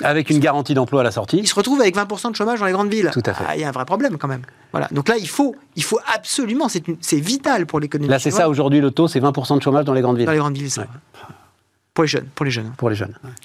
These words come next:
Speaker 2: Entre vingt et trente-quatre ans. Donc c'est un, un, un, un énorme sujet. Donc là, effectivement, son, son sujet, c'est, c'est, cette survie-là, elle est,
Speaker 1: Oh.
Speaker 2: elle est plus importante que le,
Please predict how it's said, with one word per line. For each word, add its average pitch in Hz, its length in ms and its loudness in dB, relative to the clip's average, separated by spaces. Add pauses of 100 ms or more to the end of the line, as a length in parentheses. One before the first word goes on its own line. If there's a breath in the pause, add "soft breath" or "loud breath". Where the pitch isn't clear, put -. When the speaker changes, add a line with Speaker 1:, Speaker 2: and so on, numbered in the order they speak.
(160)
Speaker 2:
Entre - 160 -14
vingt 123 100 -6
et 123 40 -8
trente-quatre - 340 -12
ans. - 40 -20 (800)
Donc - 80 -8
c'est 110 100 -4
un, 113 100 -4 (100)
un, 120 120 -2 (120)
un, 110 200 -8
un 123 120 -2
énorme 175 300 2
sujet. 196 260 -8 (120)
Donc 139 180 -6
là, 208 100 4
effectivement, 208 420 -2 (420 loud breath)
son, - 380 -6
son - 200 -2
sujet, 185 340 2
c'est, 165 360 0 (360)
c'est, - 200 -6 (320)
cette 170 240 0
survie-là, 240 460 2
elle 202 60 4
est, - 160 -2
Speaker 1:
Oh. 156 220 4
Speaker 2:
elle - 60 0
est - 40 2
plus 220 140 0
importante 220 480 -2
que - 80 -4
le, 151 800 -2